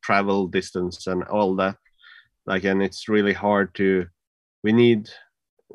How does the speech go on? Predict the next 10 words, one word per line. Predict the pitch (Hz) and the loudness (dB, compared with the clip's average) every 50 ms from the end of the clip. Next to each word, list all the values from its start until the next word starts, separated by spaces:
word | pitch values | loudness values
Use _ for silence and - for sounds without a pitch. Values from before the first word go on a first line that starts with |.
| - - _ - - | -20 -20 _ -20 -10
we | - 110 120 | -4 0 2
need | 135 151 151 135 123 | 2 4 2 2 0
some | - - 127 123 123 117 | 0 0 2 2 2 0
solid | - - - 120 117 107 101 95 95 - | 0 0 0 2 2 2 2 0 0 0
ground | 107 101 95 92 92 90 90 90 | 0 2 2 2 2 0 0 0
there | 90 90 90 85 | 0 -2 -2 -2
to, | 87 - 92 87 87 87 85 82 80 82 82 78 80 80 80 - _ _ _ _ _ _ _ _ _ - | -4 -4 -4 -2 0 0 -2 -2 -2 -2 -2 -4 -4 -6 -8 -10 _ _ _ _ _ _ _ _ _ -14
uh, | - | -10
um, | 90 82 80 76 73 69 65 64 71 - 87 - _ _ _ _ _ _ _ - - _ _ _ _ _ _ _ - | -10 -8 -8 -8 -8 -10 -10 -10 -12 -12 -14 -16 _ _ _ _ _ _ _ -20 -20 _ _ _ _ _ _ _ -6
yeah, | 110 104 85 | -4 -4 -4